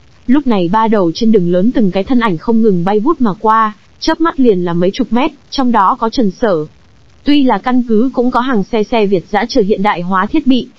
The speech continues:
nhưng bọn hắn loại này lựa chọn tự do hoạt động, vào núi lịch luyện học sinh đều không ứng cử viên chọn thuê. Bởi vì ra căn cứ mười ki-lô-mét phạm vi xe liền vô dụng,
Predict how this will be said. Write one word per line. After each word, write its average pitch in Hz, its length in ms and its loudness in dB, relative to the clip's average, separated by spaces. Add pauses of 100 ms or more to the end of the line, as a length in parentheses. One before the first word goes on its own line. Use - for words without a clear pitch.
(140)
nhưng 254 220 4
bọn 220 160 0
hắn 202 220 -2
loại 294 120 0
này 202 220 2
lựa 185 160 2
chọn 196 260 -4
tự 196 180 0
do 220 120 0
hoạt 196 200 -4
động, 190 200 0 (240)
vào 226 240 0
núi 220 180 4
lịch 269 200 0
luyện 233 160 2
học 185 160 -6
sinh 247 280 0
đều 190 140 2
không 220 200 -4
ứng 214 160 2
cử 208 160 0
viên 208 260 2
chọn 220 200 -6
thuê. 254 360 2 (600)
Bởi 226 140 4
vì 196 200 -2
ra 254 240 -2
căn 254 220 0
cứ 240 100 2
mười 254 200 4
ki-lô-mét 240 440 0
phạm 196 280 -2
vi 220 120 0
xe 220 180 0
liền 190 260 2
vô 202 160 4
dụng, 196 200 2